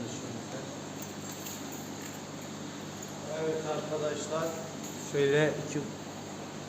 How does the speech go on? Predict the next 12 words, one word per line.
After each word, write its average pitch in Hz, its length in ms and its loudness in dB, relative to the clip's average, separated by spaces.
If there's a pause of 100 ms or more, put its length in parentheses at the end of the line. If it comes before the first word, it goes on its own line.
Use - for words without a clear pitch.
(720)
suyu 131 160 4
da 127 100 10
göstereyim. 139 580 6 (280)
Dört 170 320 8
balığımızdan 135 720 8
çıkan - 240 2
yavrular. 123 560 6 (1600)
Bu - 180 -6
şekilde. 117 600 -2 (1040)
Dört 156 280 12
balığımızdan 123 680 8
aldık 113 300 6